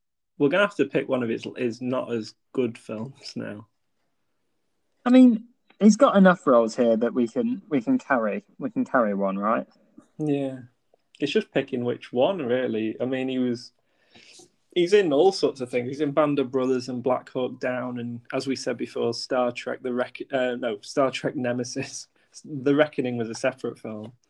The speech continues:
Speaker 1: Um,
Speaker 2: Band of Brothers could be a decent shout. Team player and all that.
Speaker 1: He was, apparently he was only in two episodes. I've not seen Band
Speaker 2: Oh.
Speaker 1: of Brothers for years.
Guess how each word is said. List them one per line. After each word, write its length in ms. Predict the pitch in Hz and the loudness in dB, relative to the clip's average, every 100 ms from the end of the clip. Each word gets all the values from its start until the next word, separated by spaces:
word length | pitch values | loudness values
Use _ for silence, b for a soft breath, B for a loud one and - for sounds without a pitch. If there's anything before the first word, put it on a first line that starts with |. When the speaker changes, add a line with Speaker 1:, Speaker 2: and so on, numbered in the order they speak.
| _ _ - | _ _ -6
Speaker 1:
Um, 240 | 135 120 | -4 0
Speaker 2:
Band 200 | 160 277 285 | 2 4 4
of 80 | |
Brothers 360 | - 190 202 226 - | 8 8 8 2 2
could 100 | - | 2
be 100 | 127 | 2
a 40 | |
decent 460 | 117 117 117 117 98 | 2 -2 -2 -6 0
shout. 400 | 131 175 302 - _ _ _ | 4 4 2 -2 _ _ _
Team 240 | - 185 170 | 4 4 6
player 320 | 185 180 185 | 8 10 10
and 100 | 185 | 8
all 120 | 190 | 6
that. 260 | 214 285 - _ _ _ _ _ _ _ _ _ _ _ - | 6 2 -2 _ _ _ _ _ _ _ _ _ _ _ -8
Speaker 1:
He 80 | |
was, 140 | 170 175 | -6 -4
apparently 260 | 226 277 | -4 -4
he 40 | 254 | -4
was 80 | 196 | -4
only 180 | 185 | -4
in 100 | 156 | -4
two 220 | 139 - 147 | -6 -8 -8
episodes. 560 | - - - 113 107 | -8 -14 -12 -12 -10
I've 60 | 156 | -8
not 160 | 175 - | -8 -4
seen 140 | 147 | -2
Band 100 | 175 | 0
Speaker 2:
Oh. 160 | 175 170 | 0 0
Speaker 1:
of 60 | 165 | -2
Brothers 240 | 107 104 | -4 -6
for 120 | - | -8
years. 580 | 120 127 151 127 110 _ | -6 -6 -6 -10 -18 _